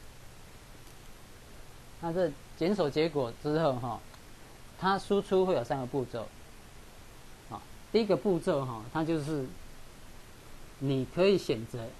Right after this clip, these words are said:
你就是可以去勾，勾说你要哪，哪些资料输出。啊，或者说你也可以整页，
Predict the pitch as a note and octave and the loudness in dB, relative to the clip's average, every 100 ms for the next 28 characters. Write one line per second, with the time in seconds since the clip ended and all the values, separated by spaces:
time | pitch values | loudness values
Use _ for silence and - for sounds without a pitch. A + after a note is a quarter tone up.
0 | - - - - - - - C3 F#3+ F#3 | -14 -16 -16 -16 -16 -14 -8 0 2 2
1 | G3 - E3+ D#3+ D#3+ D3+ C3+ - - - | 0 4 4 4 0 2 2 0 -8 -16
2 | - - - E3+ F3 E3 C#3 D3+ D#3 C3+ | -16 0 4 6 6 4 4 4 4 2
3 | A#2 C3 B2 D#3 D3 - - D3+ C#3+ B2+ | -4 -8 0 2 2 0 -6 -2 2 0
4 | C3 B2+ A#2+ B2 A2+ - - - - - | 0 -2 -4 -6 -8 -10 -16 -16 -16 -16
5 | - - - - B2 F#2+ - - - - | -16 -14 -14 -12 -10 -10 -12 -16 -2 6
6 | G#3 F#3+ G3 F#3 D#3 D#3+ D#3 E3 - G#2+ | 6 8 6 6 6 4 4 2 2 -2
7 | A#2+ D3+ B2 | 2 2 2